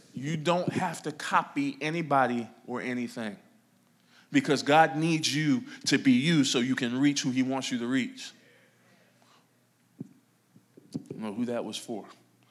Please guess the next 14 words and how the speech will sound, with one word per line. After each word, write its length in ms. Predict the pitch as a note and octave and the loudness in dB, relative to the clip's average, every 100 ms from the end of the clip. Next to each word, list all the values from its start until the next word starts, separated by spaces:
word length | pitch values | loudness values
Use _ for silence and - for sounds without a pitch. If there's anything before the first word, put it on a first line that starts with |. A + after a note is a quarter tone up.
| _ - - _ _ | _ -20 -20 _ _
"Dear 160 | G3+ G#3 | 8 10
brothers 380 | G3 G3+ F3 | 10 10 8
and 100 | D#3 | 2
sisters, 400 | C#3+ C#3+ C#3 C#3 | 2 2 2 2
when 120 | C3+ D3 | 4 4
I 120 | D3+ | 4
was 180 | C#3+ C#3 | 4 2
with 180 | D#3+ | 2
you, 140 | C#3+ C3+ | 6 6
I 80 | B2+ | 6
couldn't 240 | F3 E3 | 4 2
speak 340 | - - F3+ - | 0 0 -4 0
to 120 | D3 | 4
you 240 | B2+ B2 | 4 4